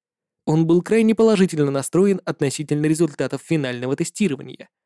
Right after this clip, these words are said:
Глубоко вдохнув, Ван Тун взял себя в руки. Сегодня днём настанет момент истины,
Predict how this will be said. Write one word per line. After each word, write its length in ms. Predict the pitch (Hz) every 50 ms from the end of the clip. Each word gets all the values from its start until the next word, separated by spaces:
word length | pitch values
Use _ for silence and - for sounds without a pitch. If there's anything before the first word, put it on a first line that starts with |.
| _ _ _ _ _ _ _ _ _ _ -
Глубоко 440 | 160 156 156 170 175 214 208 - 294
вдохнув, 480 | 247 220 185 - 208 226 254 233 - -
Ван 300 | - 135 151 147 143 143
Тун 200 | - 196 185 180
взял 260 | 165 165 196 180 151
себя 240 | - - 143 139 127
в 40 | 127
руки. 380 | 139 135 123 - - - - _ _ _ _ _ _ _ _ _ _ _ _ -
Сегодня 460 | - - 160 185 254 254 254 214 165
днём 320 | 143 151 147 147 170 196
настанет 440 | 196 170 - - - 135 135 135 131
момент 340 | 147 151 156 170 185 180 -
истины, 480 | 240 220 - - - - - - -